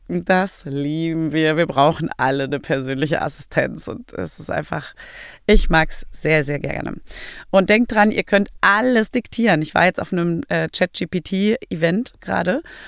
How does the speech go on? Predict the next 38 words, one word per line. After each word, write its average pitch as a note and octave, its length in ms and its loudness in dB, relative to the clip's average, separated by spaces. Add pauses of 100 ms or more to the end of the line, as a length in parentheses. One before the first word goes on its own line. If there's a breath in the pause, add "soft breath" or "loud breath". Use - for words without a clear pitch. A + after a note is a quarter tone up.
(200 loud breath)
und, F3+ 300 0
äh, E3 260 2
die D#3+ 140 -6
ganzen E3+ 340 -2
Mitarbeiter E3+ 920 0
und, D#3+ 440 -4
ähm, D3 520 -6 (100)
Eventleute D#3+ 580 -4
haben D#3 160 -4
auch - 220 -10
alles D#3 280 0
diktiert. D3+ 520 -6
Also C#3+ 200 -4
jeder D#3+ 400 -2
arbeitet D#3+ 380 -2
eigentlich D3 340 -6
mit D3 140 -10
dieser D3 260 -6
Diktierfunktion, C3 920 -8 (320 loud breath)
weil E3 120 0
das D3+ 220 -4
wirklich - 280 -6
das - 160 -6
Einfachste - 480 -10
ist. - 120 -12 (240 loud breath)
Wie F#3+ 140 0
geil E3+ 240 4
ist E3 140 -2
es F3+ 100 -2
denn E3+ 140 2
bitte, E3+ 180 0
wenn E3 80 2
du D#3 140 -2
nicht F3 280 -2
mal E3+ 100 4
mehr E3 220 2
tippen F#3+ 320 2
musst? A#2 360 -4